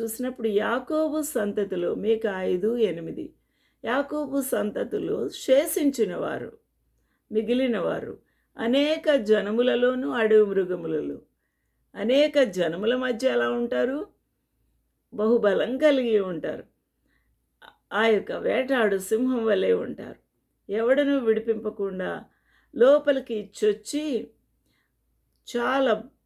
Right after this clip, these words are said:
బలముగా గొర్రె మందలను త్రొక్కి చీల్చి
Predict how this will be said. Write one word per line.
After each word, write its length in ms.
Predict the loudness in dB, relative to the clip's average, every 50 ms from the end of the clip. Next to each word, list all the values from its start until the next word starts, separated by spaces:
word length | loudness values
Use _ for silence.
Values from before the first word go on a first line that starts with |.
| _ _ _
బలముగా 920 | -20 -6 2 4 6 6 6 6 6 4 4 4 4 2 2 -2 -6 -8 -12 _ _ _ _ _ _ _ _ 0
గొర్రె 300 | 4 4 4 6 6 4
మందలను 480 | 4 4 0 -2 0 0 0 0 0 -2
త్రొక్కి 720 | -8 _ -4 -4 -4 -4 -8 _ -6 -6 -4 -6 -8 -8 _ _ _ _ _ _ _ _ _
చీల్చి 800 | 0 0 2 2 0 -2 -4 -4 0 2 2 4 4 2 -2 -6